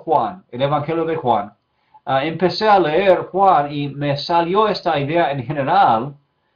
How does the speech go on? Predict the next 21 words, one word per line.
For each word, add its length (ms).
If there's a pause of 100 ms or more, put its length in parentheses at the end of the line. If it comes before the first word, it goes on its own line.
(240)
que 120
a 120
veces 600
el 200
proceso 960 (120)
por 200
el 160
cual 400
alguien 400
llega 400
a 80
Cristo 500 (380)
es 240
diferente 1000 (140)
que 120
el 140
proceso 760
que 460 (260)
he 120
estado 380
pensando 840